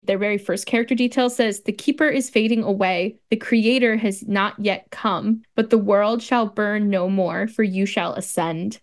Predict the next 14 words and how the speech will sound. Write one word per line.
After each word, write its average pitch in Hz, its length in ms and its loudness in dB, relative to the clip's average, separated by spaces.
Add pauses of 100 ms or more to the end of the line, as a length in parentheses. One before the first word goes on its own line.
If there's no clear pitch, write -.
Which 247 260 6
is 247 80 0
interesting 311 480 2
'cause 330 140 4
Al 226 260 2
and 226 100 0
Brandon, 214 360 -2
you 196 60 -2
guys 202 200 0
said 196 140 -2
you 196 60 0
have 185 260 -2
ascension 226 760 0
theories, 196 640 -2